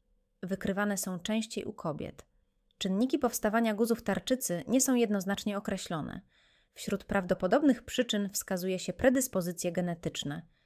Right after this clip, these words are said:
niedobór jodu w diecie oraz chorobę Hashimoto.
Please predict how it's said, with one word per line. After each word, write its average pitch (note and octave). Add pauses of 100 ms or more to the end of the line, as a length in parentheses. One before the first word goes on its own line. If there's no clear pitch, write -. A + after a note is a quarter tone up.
(200)
niedobór F3+
jodu F3
w F3
diecie G3+
oraz F3
chorobę G3+
Hashimoto. E3+